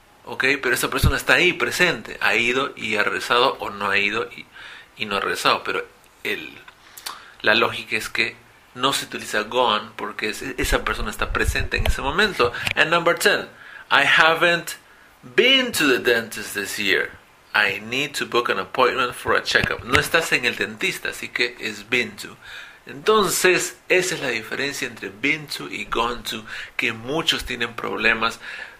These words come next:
No saben cuándo es, cuándo decir "have you gone" o "have you been", o lo utilizan de una manera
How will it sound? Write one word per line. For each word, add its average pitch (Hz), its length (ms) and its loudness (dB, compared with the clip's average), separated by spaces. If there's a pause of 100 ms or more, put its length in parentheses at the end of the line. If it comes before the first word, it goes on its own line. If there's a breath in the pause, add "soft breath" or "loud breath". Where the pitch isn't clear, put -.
(180)
No 131 180 0
saben 131 400 2
cuándo 127 280 -2
es, - 200 -10 (260)
cuándo 135 280 0
decir 120 300 -2
"have 107 220 -4
you 107 100 -2
gone" 123 360 4
o 120 160 -2
"have 101 160 -2
you 107 120 -8
been", 139 320 0
o 127 120 -6
lo 107 100 -8
utilizan 107 560 -10
de 101 120 -2
una 101 180 -6
manera 95 480 -8